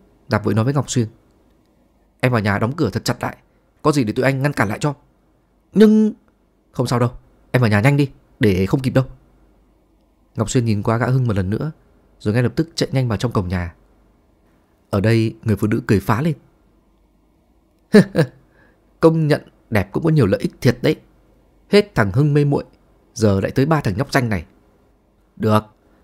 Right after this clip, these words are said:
vậy thì để tao cho tụi mày chịu thay nó." Bà ta quất tay ra hiệu. Bốn tên đàn em liền tỏ thái độ hung hăng, lăm le chuẩn bị tấn công.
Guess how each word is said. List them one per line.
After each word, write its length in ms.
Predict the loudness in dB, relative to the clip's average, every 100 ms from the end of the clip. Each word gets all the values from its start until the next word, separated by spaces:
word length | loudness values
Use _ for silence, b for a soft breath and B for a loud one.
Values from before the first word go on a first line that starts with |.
| b _
vậy 140 | -2 0
thì 280 | 2 2 2
để 160 | 0 -2
tao 220 | -6 -4
cho 100 | -6
tụi 120 | -6 -4
mày 280 | -2 -2 -6 _
chịu 140 | -4 -2 0
thay 160 | 0
nó." 240 | 0 0 -4 _ _ _ _ _ _ _ _ _ _ _ _ _ _ -6
Bà 100 | -2
ta 180 | 0 0
quất 200 | -2 -2
tay 140 | -2
ra 120 | -2
hiệu. 160 | -2 -2 -6 _ _ _ _ _ _ _ _ _ _ 0
Bốn 180 | 0 2
tên 140 | 0
đàn 120 | 0
em 260 | 0 -2 -4 -4
liền 180 | -2 0
tỏ 120 | -2
thái 120 | 0
độ 120 | -2
hung 160 | 0 0
hăng, 180 | 0 -4 -10 _ _ _
lăm 180 | -4 -2
le 120 | -2
chuẩn 140 | -2 -2
bị 80 | -2
tấn 180 | -2
công. 140 | -2